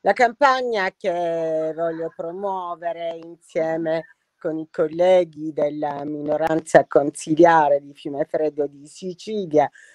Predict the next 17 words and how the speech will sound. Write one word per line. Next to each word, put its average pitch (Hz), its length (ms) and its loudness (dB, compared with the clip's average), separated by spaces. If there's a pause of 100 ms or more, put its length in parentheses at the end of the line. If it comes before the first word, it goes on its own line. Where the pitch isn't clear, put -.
(280)
ma 160 340 0
a 160 100 0
cui 208 540 2
è 156 140 6
auspicabile 156 1400 0
che 147 260 -4
aderiscano 143 1080 -6
tutti 190 640 -8 (340)
senza 165 720 -2
distinzione 151 1400 0 (400)
e 160 160 0
anche 151 1160 0
il 156 240 -16
territorio, 147 1160 0 (480)
vuole 226 260 0
essere 247 540 0
un 208 200 -8